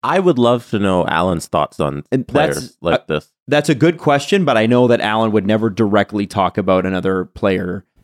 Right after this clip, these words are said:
Speaker 2: uh, or agent situation. That's
Speaker 1: That's
Speaker 2: one of the
Speaker 1: not
Speaker 2: things.
Speaker 1: his client.
Speaker 2: That's not his client, and, and, and, and that's because, you know, it's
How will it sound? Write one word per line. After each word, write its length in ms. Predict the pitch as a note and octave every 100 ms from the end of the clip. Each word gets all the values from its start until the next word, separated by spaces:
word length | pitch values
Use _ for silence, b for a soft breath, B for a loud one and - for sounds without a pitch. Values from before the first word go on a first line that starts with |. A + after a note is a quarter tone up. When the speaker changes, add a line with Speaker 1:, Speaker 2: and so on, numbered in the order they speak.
| _ _
Speaker 2:
uh, 200 | - F#2
or 200 | - G#2+
agent 220 | G2 F2 F2+
situation. 560 | F2+ F2+ D#2 F2+ - _ _ _
That's 140 | A#2+ G#2
Speaker 1:
That's 80 | B2
Speaker 2:
one 100 | B2
of 60 |
the 60 | G2
Speaker 1:
not 80 | F2
Speaker 2:
things. 140 | G#2+
Speaker 1:
his 140 | F#2
client. 340 | - E2+ D2 -
Speaker 2:
That's 180 | G#2+ -
not 200 | A#2+ A2+
his 120 | A2
client, 340 | - A#2+ B2
and, 180 | B2 A#2+ -
and, 300 | A#2 A2 -
and, 220 | A2+ A2 -
and 120 | A#2+
that's 180 | C3 -
because, 720 | F2+ - A2 G#2+ F#2+ - - _ _ _ _
you 140 | A2 G#2+
know, 180 | F#2+
it's 280 | F#2+ - -